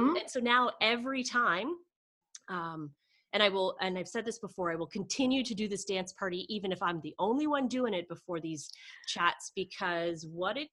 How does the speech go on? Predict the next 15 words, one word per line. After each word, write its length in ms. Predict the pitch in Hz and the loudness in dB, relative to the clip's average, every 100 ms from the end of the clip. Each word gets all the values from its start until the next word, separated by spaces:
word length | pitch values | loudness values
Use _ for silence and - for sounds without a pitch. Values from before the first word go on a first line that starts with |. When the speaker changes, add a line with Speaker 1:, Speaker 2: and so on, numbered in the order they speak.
| - | -8
Speaker 2:
shifts 680 | - - - 220 - - - | -4 -2 -2 -2 -4 -10 -6
for 100 | 202 | -4
me, 420 | 170 160 156 151 - - - - - | -4 -4 -4 -6 -8 -20 -20 -10 -2
um, 180 | 165 175 | -2 0
and 160 | 175 | -4
sort 180 | 170 185 | -4 -8
of 80 | 175 | -4
that, 260 | 170 156 - - _ _ | 0 0 -2 -12 _ _
um, 420 | 170 165 160 151 143 _ | -10 -8 -8 -10 -14 _
state 440 | - - 202 175 175 | -14 -8 0 0 0
Speaker 1:
Mm-hmm. 160 | 208 254 | -2 -2
Speaker 2:
of 40 | - _ _ _ _ _ _ _ _ | -6 _ _ _ _ _ _ _ _
self, 580 | - - 269 294 285 - - - - | -6 0 2 4 2 -2 -10 -10 -6
uh, 120 | 180 - | -6 -6
confidence, 720 | - 294 294 - 277 269 | 4 4 4 0 0 -2